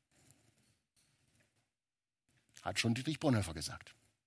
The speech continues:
Und deswegen lasst uns nicht mitmachen dabei, sondern lasst uns Mutbürger sein.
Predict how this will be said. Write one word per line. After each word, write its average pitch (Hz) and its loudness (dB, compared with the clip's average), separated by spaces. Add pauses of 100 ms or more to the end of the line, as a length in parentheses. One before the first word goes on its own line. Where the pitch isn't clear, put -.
(2000)
Und 113 0
deswegen 139 6
lasst 131 6
uns 135 2
nicht 147 2
mitmachen 113 2
dabei, 90 -2
sondern 113 4
lasst 107 2
uns 110 0
Mutbürger 98 4
sein. - -14